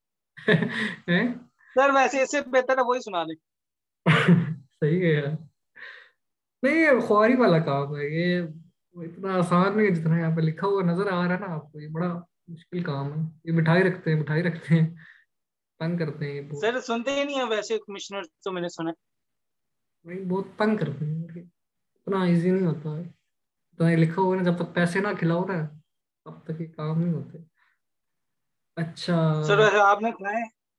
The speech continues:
Speaker 1: नहीं, मैंने personally नहीं खिलाए, क्योंकि मैं कभी इस तरह गया नहीं हूँ। मैं सिर्फ ये अपीलें file करने जाता हूँ, hearing पे मैं कभी नहीं गया।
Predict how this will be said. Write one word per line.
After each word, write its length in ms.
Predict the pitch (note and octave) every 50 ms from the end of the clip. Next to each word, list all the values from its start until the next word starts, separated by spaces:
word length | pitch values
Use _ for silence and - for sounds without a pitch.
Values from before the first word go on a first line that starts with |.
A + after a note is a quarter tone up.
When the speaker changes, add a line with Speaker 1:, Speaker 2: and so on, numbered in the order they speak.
| _ _ G3
Speaker 1:
नहीं, 120 | G3+ G3
मैंने 300 | F#3 F#3 F#3+ G3 G#3+ A3
personally 520 | A3 - G3+ F#3 F3 - - G3+ G#3 G#3+ G#3
नहीं 120 | G#3+ G#3+
खिलाए, 380 | G#3 - F3 D#3+ D3+ D3+ D#3+ E3
क्योंकि 240 | D#3+ E3+ E3+ F#3 F#3+
मैं 480 | F3+ F3+ F#3 G3 G#3 G#3 F#3+ E3 E3+
कभी 340 | - F3+ F3+ F3+ F#3+ F#3 F#3
इस 120 | F3+ F3+
तरह 160 | - - F#3+ F3+
गया 280 | E3 D#3+ E3 F3+ F#3
नहीं 140 | F3+ F3 E3
हूँ। 100 | D#3+ D#3
मैं 140 | D#3+ F3 F3
सिर्फ 260 | E3+ - - - -
ये 60 | F3+
अपीलें 360 | F3 E3+ E3+ F3 E3 F3 F3+
file 260 | E3+ - E3 E3+ F3 E3+
करने 300 | E3+ D#3 D3 D3 C#3+ C#3
जाता 260 | C#3 C3+ - _ C#3+
हूँ, 100 | C#3 C#3
hearing 260 | C#3 C#3+ D#3+ E3+ F3
पे 60 | F3
मैं 180 | D#3+ E3 D#3+ D#3+
कभी 180 | E3 D#3+ E3
नहीं 140 | E3 D#3+ C#3+
गया। 160 | C3+ - _